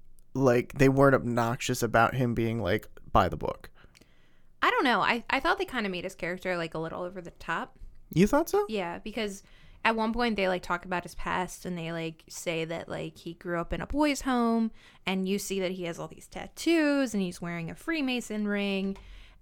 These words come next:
Speaker 2: And I just didn't think that was necessary to the character.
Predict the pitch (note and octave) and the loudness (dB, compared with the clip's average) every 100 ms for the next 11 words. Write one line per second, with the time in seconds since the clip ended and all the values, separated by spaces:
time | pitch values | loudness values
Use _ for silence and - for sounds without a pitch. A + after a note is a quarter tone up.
0 | - F3 F3+ F3 F3 E3 - _ - - | -14 -10 -8 -8 -12 -14 -20 _ -20 -20
1 | - D4+ - D#5+ - - - G#3+ A3+ C#4 | 4 4 4 -6 -12 -18 -8 -4 0 0
2 | - - A#3 A#3 G#3 G3+ F#3+ F#3 - F3+ | -2 -6 -6 -2 -2 -2 -4 -4 -2 -2
3 | F3+ - - F3 F3 F3 G3 - D#3+ F3+ | -2 -6 -8 -6 -6 -6 -6 -6 -6 -6